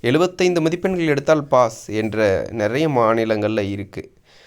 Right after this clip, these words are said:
So, தமிழகத்தை பொறுத்தவரை பார்க்கும்போது எண்பத்திரெண்டு மார்க் எடுத்தால் தான் பாஸ் அப்படின்ற ஒரு சூழ்நிலை இருக்கிறது. அதே போல எஸ் டி கம்யூனிட்டிக்கு மட்டும்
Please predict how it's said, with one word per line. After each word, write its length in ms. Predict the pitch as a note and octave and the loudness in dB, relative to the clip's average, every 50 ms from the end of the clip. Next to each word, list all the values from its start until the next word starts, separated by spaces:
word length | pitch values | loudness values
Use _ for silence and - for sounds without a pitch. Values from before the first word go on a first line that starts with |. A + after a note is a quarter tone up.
| _ _ _ | _ _ _
So, 480 | - - E3 E3 D#3+ D#3 C#3+ C#3 B2+ | -2 2 4 6 6 6 6 4 4
தமிழகத்தை 520 | A#2+ B2+ D3+ D#3+ F3+ G3+ G3 G3+ G3 G3 F#3 | 4 2 2 4 4 2 2 0 0 0 0
பொறுத்தவரை 380 | F#3 F3 D#3+ D#3 E3 E3 E3 | 0 0 2 4 2 2 4
பார்க்கும்போது 680 | D#3+ D#3 D3 D3 D3+ C#3+ C#3+ C#3 B2+ B2+ C3 C3+ F3 F#3 | 4 4 4 4 2 0 -2 0 0 0 0 0 -2 -4
எண்பத்திரெண்டு 720 | - - A#2+ B2+ D3 D#3+ F#3 F3+ - - E3 D#3+ D3+ C3 | -2 -2 -2 -2 -2 -2 -4 -4 -6 -4 -2 -2 0 0
மார்க் 280 | B2 A#2+ B2+ C#3 C#3 C#3+ | 2 2 2 2 0 -2
எடுத்தால் 300 | A#2 A2+ - A2+ A2 G#2 | -6 -2 0 2 2 2
தான் 200 | A#2+ B2+ B2+ B2+ | 2 0 0 2
பாஸ் 340 | A2+ G#2+ G#2 G2+ - - | 4 4 4 2 0 -6
அப்படின்ற 260 | G#2+ A2 G#2+ G#2 G#2 G#2+ | -10 -10 -8 -6 -4 -4
ஒரு 200 | G#2+ G2+ G2 G#2+ | -2 -2 -4 -4
சூழ்நிலை 440 | - A#2 A2+ G#2+ G#2+ A2+ C#3+ F3 | -4 -4 -4 -2 -2 -2 -2 -2
இருக்கிறது. 480 | D#3 A#2+ G2+ - - F2+ D#2+ E2 - - _ _ _ _ _ _ _ _ | -2 -4 -6 -6 -6 -8 -8 -8 -12 -16 _ _ _ _ _ _ _ _
அதே 280 | - B2+ B2 C3 D3+ D3 | 0 0 2 2 2 0
போல 460 | C#3+ C3 B2+ B2 C3+ D#3+ G3 A#3 - - | 0 0 0 2 2 2 2 0 -4 -6
எஸ் 260 | - C3 C3 C3+ - | -6 -6 -6 -6 -6
டி 100 | - F3 F3+ | -6 -2 -2
கம்யூனிட்டிக்கு 340 | D#3+ D3+ D3 C3 C3 C3 A#2 | 0 0 -2 -2 -4 -6 -4
மட்டும் 460 | B2 A#2+ A#2 G#2+ - D#3 F3+ G#3 - | -2 -2 -2 -2 0 -2 -2 -2 -4